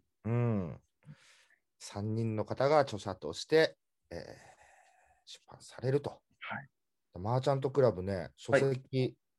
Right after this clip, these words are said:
Speaker 1: 出してる人って数か。書籍のさ-、
Speaker 2: はい。
Speaker 1: 冊数は十四冊になってるね、
Speaker 2: いや、すごいですよね。
Speaker 1: ついに。うん。知り合いの本で、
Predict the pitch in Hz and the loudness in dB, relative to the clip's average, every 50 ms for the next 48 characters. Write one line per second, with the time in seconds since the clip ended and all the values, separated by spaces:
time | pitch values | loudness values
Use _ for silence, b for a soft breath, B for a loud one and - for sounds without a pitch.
0 | _ _ _ _ _ _ _ _ _ _ _ _ _ _ _ - - 131 127 - | _ _ _ _ _ _ _ _ _ _ _ _ _ _ _ 0 0 0 2 2
1 | - 117 92 90 82 - - 87 - - - - - - 190 185 151 123 - 78 | 2 2 2 2 -2 -4 -8 -10 -8 -8 -10 -8 -2 0 0 2 0 0 -2 -4
2 | - - _ _ _ _ _ _ - - - 123 113 156 156 - 160 160 156 151 | -6 -8 _ _ _ _ _ _ -12 -4 0 2 4 4 4 4 4 2 2 2
3 | - 147 131 - _ _ _ _ - - - - 151 139 - - - - 185 147 | 2 0 -2 -2 _ _ _ _ -14 -8 -4 -2 -2 -2 -2 -4 -4 0 2 4
4 | 107 95 - - 127 151 175 190 202 202 202 190 - 101 - - - 90 85 80 | 4 4 4 4 6 6 8 8 8 8 6 6 2 0 -4 -4 -8 -8 -8 -8
5 | - - - 110 104 95 90 101 101 139 175 202 214 139 110 - - - - 65 | -8 -2 0 2 2 2 0 -2 0 2 4 4 4 4 2 -2 -4 -12 -16 -10
6 | 90 98 110 117 123 127 127 127 - - - _ _ _ _ _ _ _ - 110 | -4 -2 0 2 4 6 4 4 2 0 -4 _ _ _ _ _ _ _ -6 -2
7 | 113 113 117 117 113 113 113 107 104 101 95 87 82 76 65 - _ _ _ _ | 0 2 4 4 4 4 2 2 2 0 0 -2 -6 -10 -16 -20 _ _ _ _
8 | _ _ _ _ _ _ _ _ _ 147 135 127 - - 156 170 185 190 185 185 | _ _ _ _ _ _ _ _ _ -6 -4 -2 0 2 4 6 6 8 8 8
9 | 190 190 190 190 180 196 180 147 110 101 95 90 82 - - | 6 6 2 0 0 0 0 0 2 2 4 2 2 0 -2